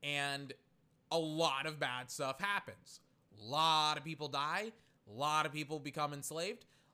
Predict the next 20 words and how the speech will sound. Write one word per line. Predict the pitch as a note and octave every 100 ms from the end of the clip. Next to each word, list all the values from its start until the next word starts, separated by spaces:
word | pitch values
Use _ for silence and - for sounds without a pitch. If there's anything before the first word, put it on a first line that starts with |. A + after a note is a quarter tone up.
| -
A |
lot | B2 C3+ D#3+ D#3+
of | E3 -
people | E3+ D#3 E3+ E3 D#3+ -
are | D3 D3 D3 D3 -
not | D3+ E3 E3
happy | G3 A#3 A3+ C#3+ C#3+
with | D#3 D3+
the | E3
Mongols. | F#3 G3+ E3+ G#2+ F#2+ -
And | D#3 D#3
even | F3+ G#3 G#3 G3+ - - _
the | F#3
interesting | G#3 A#3 A3 G#3+ F#3
part | - G3+ G3+
about | C3+ E3 E3 D3 C3
the, | C3+ -
the | C#3
video | A#2+ F#3 B3+ F#3
game | B2 A#2 A2+ A2+